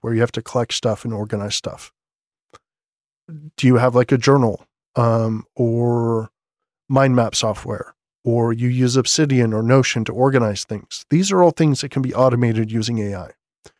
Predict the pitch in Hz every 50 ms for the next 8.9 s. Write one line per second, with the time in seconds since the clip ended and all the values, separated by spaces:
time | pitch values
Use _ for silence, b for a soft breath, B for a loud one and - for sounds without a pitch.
0 | b b - 127 165 190 214 202 165 - - - 139 143 143 139 123 - - -
1 | 120 101 - - - - - _ _ _ _ _ _ _ _ _ _ _ _ _
2 | _ 139 135 147 151 160 156 135 - - 170 190 196 185 165 - - 170 170 170
3 | 165 156 147 151 135 135 135 139 143 139 143 135 113 - - 127 117 120 135 143
4 | 147 151 156 156 151 139 143 151 151 151 151 - _ _ _ _ _ _ _ _
5 | _ _ _ _ _ _ _ _ _ _ _ _ _ _ _ 180 165 170 _ _
6 | _ _ _ _ _ - - _ _ _ _ _ 180 160 143 147 139 135 131 131
7 | 143 156 185 208 202 196 165 - 160 151 131 113 107 - 165 175 170 - - 214
8 | 202 190 175 139 120 120 120 123 123 110 110 95 - - - - -